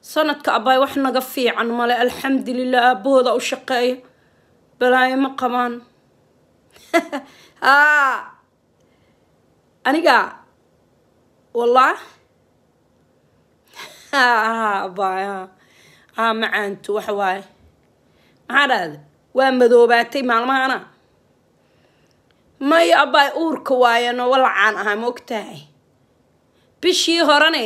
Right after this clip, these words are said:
ilmaha iga soo halaabay, ma ogta? Marka bishii hore ilmaha iga soo halaabay, saas waaye, baay.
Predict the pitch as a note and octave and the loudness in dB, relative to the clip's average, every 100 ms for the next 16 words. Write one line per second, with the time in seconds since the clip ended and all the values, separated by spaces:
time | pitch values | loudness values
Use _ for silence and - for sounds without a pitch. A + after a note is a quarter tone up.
0 | - C4+ C#4+ D#4 A#3+ C4 D4+ B3 A3+ A3 | -4 -2 2 2 0 -2 0 0 2 2
1 | A#3 B3 C#4+ - - - _ _ _ _ | 0 -2 -4 -6 -18 -20 _ _ _ _
2 | _ _ _ _ _ - D#4+ D#4 A#3+ F4+ | _ _ _ _ _ -6 -6 -4 -2 0
3 | - F4+ D#4+ D4+ D4 D4+ D#4+ C#4 C#4+ - | 2 4 4 4 2 2 2 0 -2 0
4 | C#4+ B3 A#3 A3+ A3+ C4 C#4 C4+ A3+ A3 | 2 2 2 2 0 0 -2 0 0 0
5 | A3 G3+ G#3+ | 0 -2 -2